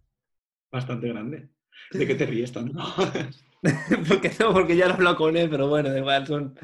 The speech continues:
Speaker 1: eh, son cosas que todavía no podemos hablar, digamos.
Speaker 2: Ah, vale, vale, vale.
Speaker 1: O sea, él ya está contactado y ya, y, y ama-,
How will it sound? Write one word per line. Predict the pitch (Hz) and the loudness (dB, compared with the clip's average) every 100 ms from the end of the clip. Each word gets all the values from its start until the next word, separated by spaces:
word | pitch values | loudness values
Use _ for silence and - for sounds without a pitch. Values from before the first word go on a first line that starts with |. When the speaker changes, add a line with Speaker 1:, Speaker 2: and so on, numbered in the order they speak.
| 175 147 - | -12 -10 0
Speaker 1:
eh, | 170 | 2
son | 190 | 2
cosas | 175 147 | 2 2
que | 131 | 2
todavía | 185 185 | 4 4
no | 175 | 4
podemos | 170 160 | 4 4
hablar, | 135 120 123 _ _ | 2 -2 -8 _ _
digamos. | 143 135 127 123 - _ _ | 0 2 0 -2 -12 _ _
Speaker 2:
Ah, | 127 | -4
vale, | 127 147 | 0 2
vale, | 139 143 | 2 2
vale. | 123 143 131 - - _ - 143 | 2 0 -2 -6 -10 _ -18 -8
Speaker 1:
O | 143 | 0
sea, | 170 185 | 4 6
él | 220 | 4
ya | 220 | 2
está | 220 | 2
contactado | 202 202 180 170 202 214 226 226 | 2 4 4 2 2 4 6 6
y | 170 | 6
ya, | 180 202 190 | 4 4 4
y, | 160 151 | 2 2
y | 175 | 2
ama-, | 196 226 202 | 2 2 0